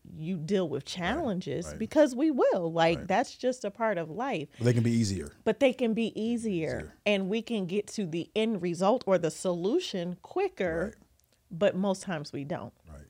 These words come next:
Speaker 1: because we make it hard. And to your point, like, I believe our children and their children and their children to come, like, this is the, a great generation. Any child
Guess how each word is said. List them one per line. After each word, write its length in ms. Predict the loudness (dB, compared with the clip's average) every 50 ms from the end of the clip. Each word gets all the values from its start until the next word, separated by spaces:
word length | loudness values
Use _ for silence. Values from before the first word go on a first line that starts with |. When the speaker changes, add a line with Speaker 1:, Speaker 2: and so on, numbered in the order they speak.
| _ _ -14 -8 -6
Speaker 1:
because 300 | -6 -4 -4 -4 -4 -4
we 120 | -4 -6 -6
make 220 | -6 -8 -8 -8
it 100 | -10 -8
hard. 420 | -6 -2 -2 -2 -2 -2 -4 -6 -8 -14 -20 -20 -20 -20 -20 -10 _ 0
And 160 | 0 0 0
to 140 | 0 -2 -4
your 200 | -2 -2 -4 -4
point, 460 | -6 -6 -6 -4 -2 -2 -2 -4 -6 _ -4
like, 280 | 0 0 0 0 -4 _ _ _ _ _ _ _ _ _ _ _ 4
I 160 | 4 6 6
believe 320 | 4 4 2 2 2 0 0 2
our 200 | 2 2 2 0
children 640 | -2 -2 0 0 0 0 -2 -6 -8 -6 -8 -8 -8 _ _ _ _ _ _ _ _ _ _ _ _ _ _ -12 -6
and 160 | -4 -2 0 2
their 120 | 2 0
children 400 | 0 0 -2 -2 -2 -2 -2 -4
and 140 | -4 -4 -4
their 120 | -4 -4 -4
children 380 | -2 -2 -2 -2 0 -2 -6
to 60 | -6
come, 220 | -4 -2 -2 -2 0
like, 260 | 0 -2 -2 -2 -2
this 220 | -2 -2 0 0
is 100 | -2 -4 -2
the, 140 | -4 -6 -6 -8 -10 _ -4
a 100 | -2 -2
great 320 | -2 -2 -2 -2 -2 -2
generation. 640 | -2 -4 -4 -2 -2 -2 -2 -2 -4 -6 -8 -8 -6
Any 300 | -4 -2 0 0 -2 -4
child 640 | -6 -6 -4 0 2 4 4 4 4 2 2 0 -4